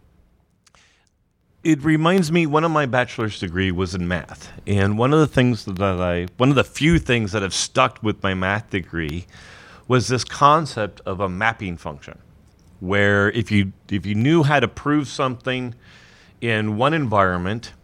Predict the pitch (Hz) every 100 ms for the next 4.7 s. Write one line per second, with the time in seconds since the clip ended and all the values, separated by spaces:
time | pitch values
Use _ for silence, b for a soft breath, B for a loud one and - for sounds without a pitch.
0 | _ _ b b b b - 120 113 117
1 | 120 110 104 160 165 120 101 82 90 95
2 | 98 135 - - - - - 147 107 80
3 | _ _ _ _ _ _ - 143 - 139
4 | 120 117 113 139 170 -